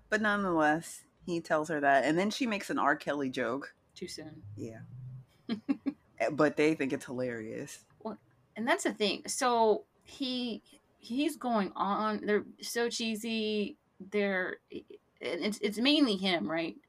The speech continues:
Speaker 2: Would you consider this love bombing?
Speaker 1: I don't know. Their
Speaker 2: I don't
Speaker 1: whole
Speaker 2: know.
Speaker 1: dynamic, I just do not understand.
Speaker 2: Like, 'cause he's just, he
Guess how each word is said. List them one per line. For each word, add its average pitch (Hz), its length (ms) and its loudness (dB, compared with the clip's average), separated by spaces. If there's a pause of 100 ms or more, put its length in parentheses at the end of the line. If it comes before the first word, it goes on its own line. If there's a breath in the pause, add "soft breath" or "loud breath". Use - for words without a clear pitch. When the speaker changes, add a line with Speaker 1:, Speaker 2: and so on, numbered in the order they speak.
(100)
Speaker 2:
Would 226 240 -2
you 320 460 4
consider 233 500 2
this 220 380 0 (120)
love 190 460 2
bombing? 208 560 2 (300)
Speaker 1:
I - 40 -6
don't - 180 -8
know. 120 260 -14 (200)
Their 330 160 4
Speaker 2:
I 320 80 2
don't 339 120 4
Speaker 1:
whole - 100 6
Speaker 2:
know. - 80 4
Speaker 1:
dynamic, 147 560 6 (480)
I 156 140 4
just 147 300 -6
do 143 120 -2
not 131 200 2
understand. 123 680 -6 (420)
Speaker 2:
Like, - 200 -6
'cause 202 200 -4
he's 302 280 -4
just, - 420 -2 (180)
he 269 380 4